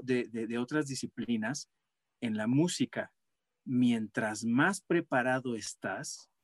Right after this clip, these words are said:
menos campo de trabajo tienes. Eso no le pasa a un doctor, eso no le pasa a un contador, eso no le pasa a un economista, ¿sí? Eh, a, a lo mejor un economista que tiene tres doctorados puede llegar a ser presidente de la República,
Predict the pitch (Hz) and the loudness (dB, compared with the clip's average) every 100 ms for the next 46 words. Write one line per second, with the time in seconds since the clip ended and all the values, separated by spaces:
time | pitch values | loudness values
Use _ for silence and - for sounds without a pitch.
0 | _ _ 117 117 123 117 123 143 147 - | _ _ 0 4 4 4 4 4 2 -4
1 | 123 110 117 131 120 104 - 92 92 92 | -2 0 -2 -4 -6 -6 -8 -8 -8 -8
2 | - - 95 - 180 151 - - - _ | -12 -16 -10 -4 -4 -6 -12 -18 -20 _
3 | _ _ _ _ _ - 170 180 147 120 | _ _ _ _ _ -2 4 4 4 2
4 | 117 110 98 98 _ 143 170 139 117 107 | 0 -4 -4 -12 _ 4 6 4 -2 -8
5 | 104 104 117 107 107 98 104 113 110 104 | -8 -4 -4 -2 -4 -4 -2 -4 -6 -6
6 | - 104 151 185 131 120 113 117 110 117 | -6 2 6 6 4 -2 -6 -6 -6 -6
7 | - 117 117 113 107 110 202 - - - | -4 -4 -4 -6 -6 0 0 -2 -8 -16
8 | _ _ _ _ _ - 107 170 - _ | _ _ _ _ _ -10 -6 -6 -10 _
9 | _ _ 107 107 107 - 104 110 107 107 | _ _ -6 -4 -4 -4 -4 0 0 -2
10 | 110 131 139 139 127 117 117 131 135 110 | -2 4 6 6 4 2 4 2 2 -4
11 | 104 123 123 123 120 123 117 147 147 147 | -2 0 2 0 0 0 0 0 4 4
12 | 123 113 - 117 113 104 110 113 101 107 | 4 0 -2 -4 -4 -4 -6 -6 -10 -12
13 | 107 110 113 101 107 - 247 262 147 98 | -12 -12 -10 -10 -12 0 2 6 4 2